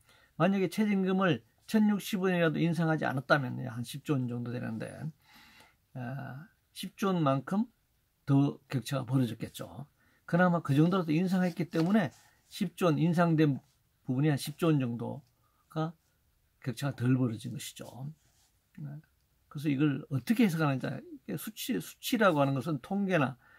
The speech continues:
수치는, 아, 마술입니다. 아, 그리고, 어, 통계는 바로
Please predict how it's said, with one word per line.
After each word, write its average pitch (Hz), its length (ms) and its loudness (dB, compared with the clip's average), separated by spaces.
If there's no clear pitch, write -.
수치는, 170 580 0
아, 123 280 -8
마술입니다. 131 880 -4
아, - 240 -14
그리고, 165 440 -2
어, 143 460 -12
통계는 143 480 2
바로 135 460 -2